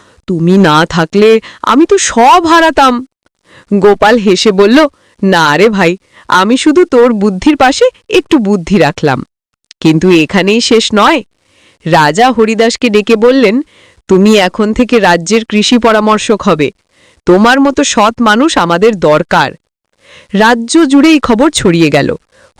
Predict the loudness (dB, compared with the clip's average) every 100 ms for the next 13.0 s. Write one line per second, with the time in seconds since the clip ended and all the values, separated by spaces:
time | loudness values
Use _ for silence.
0 | 0 0 2 0 0 -2 -4 -2 -4 -2
1 | 0 0 0 0 0 0 -2 0 2 2
2 | 2 -4 -12 _ -8 0 2 2 0 -2
3 | 0 -2 -2 -2 0 -2 -2 -2 -2 -4
4 | -10 -14 -18 _ _ _ _ -6 -6 -4
5 | -6 -4 -2 -2 -4 _ _ _ -20 -20
6 | -8 0 2 4 2 0 0 0 0 2
7 | 2 2 0 -2 2 2 2 0 2 2
8 | 2 2 _ _ _ -20 _ -2 0 0
9 | 0 0 0 0 -2 -4 -2 -2 0 -2
10 | -2 -2 -8 _ -2 -2 0 0 0 -2
11 | 0 2 0 0 0 2 2 2 2 2
12 | -2 -2 0 2 2 0 0 -2 -4